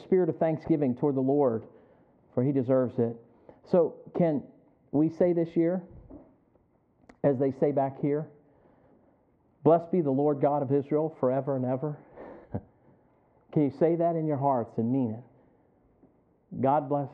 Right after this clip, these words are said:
uh, God, uh, the, the, the God of Israel be blessed forever and ever."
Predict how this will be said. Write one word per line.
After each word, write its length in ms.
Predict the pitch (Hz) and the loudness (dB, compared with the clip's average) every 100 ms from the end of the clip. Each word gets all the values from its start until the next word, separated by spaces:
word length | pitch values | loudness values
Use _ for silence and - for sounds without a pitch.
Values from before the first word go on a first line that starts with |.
| - | -8
uh, 180 | 127 123 | -4 -2
God, 360 | 131 143 156 - 139 - | 0 -2 -2 -6 -14 -6
uh, 260 | 123 117 120 - - - - | -6 -4 -6 -10 -12 -14 -8
the, 140 | 139 135 127 | -4 -4 -4
the, 320 | 117 117 117 | -4 -4 -2
the 100 | 131 | -2
God 220 | 123 143 143 | 0 0 0
of 80 | |
Israel 260 | 139 123 120 | -2 -2 -2
be 100 | 123 | -2
blessed 360 | 120 127 107 - - - _ _ _ - | -2 -2 -4 -10 -20 -20 _ _ _ -6
forever 400 | 123 127 127 120 | -2 -2 -4 -4
and 100 | 120 | -4
ever." 260 | 101 98 | -6 -12